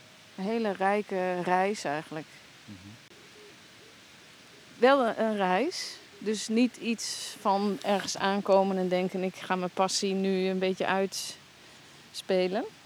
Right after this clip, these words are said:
Speaker 1: Maar onderweg blijven.
Speaker 2: En daarin rusten? Of leren te rusten?
Speaker 1: Ja.
Speaker 2: Te vertrouwen?
Speaker 1: Vertrouwen is belangrijk. Ook wel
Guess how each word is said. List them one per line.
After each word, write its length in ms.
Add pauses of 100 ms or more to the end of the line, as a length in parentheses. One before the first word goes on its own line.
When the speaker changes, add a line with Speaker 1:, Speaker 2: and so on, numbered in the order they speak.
(1700)
Speaker 1:
Maar 140
onderweg 520
blijven. 580 (960)
Speaker 2:
En 120
daarin 440
rusten? 320 (1160)
Of 160 (120)
leren 360
te 160
rusten? 420
Speaker 1:
Ja. 240 (240)
Speaker 2:
Te 120
vertrouwen? 580 (340)
Speaker 1:
Vertrouwen 720
is 140
belangrijk. 640 (2000)
Ook 200
wel 480